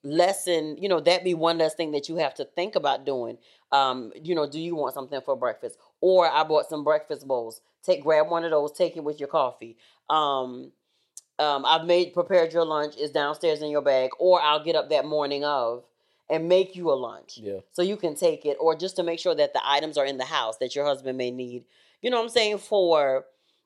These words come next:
Speaker 1: um, for, for lunch or, or snack or just whatever. Because believe it or not, that can take a lot of stressor off,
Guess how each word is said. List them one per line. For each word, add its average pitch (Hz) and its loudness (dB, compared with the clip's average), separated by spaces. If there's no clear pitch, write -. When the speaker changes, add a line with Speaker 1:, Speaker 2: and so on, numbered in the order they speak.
Speaker 1:
um, 120 -2
for, 165 4
for 160 2
lunch 160 2
or, 143 2
or 143 0
snack 165 0
or 147 2
just 147 -8
whatever. 139 0
Because 156 2
believe 175 -2
it 220 -2
or 190 0
not, 160 -2
that 180 2
can 226 -6
take 180 0
a 147 2
lot 147 2
of 143 -4
stressor 151 0
off, 135 0